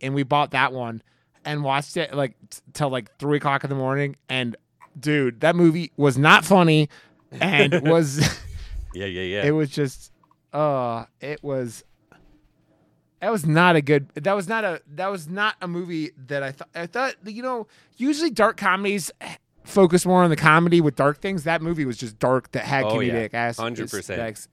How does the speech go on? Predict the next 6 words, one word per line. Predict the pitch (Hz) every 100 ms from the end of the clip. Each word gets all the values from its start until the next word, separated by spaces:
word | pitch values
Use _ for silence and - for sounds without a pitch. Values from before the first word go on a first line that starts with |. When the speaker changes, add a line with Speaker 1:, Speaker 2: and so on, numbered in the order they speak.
| 120
Speaker 1:
and | 123 135
you're | 139
just | 123
like, | 120
"Ugh." | 120 135 123 110 _ _ _ _ _ _ _
Um, | 139 135 123 117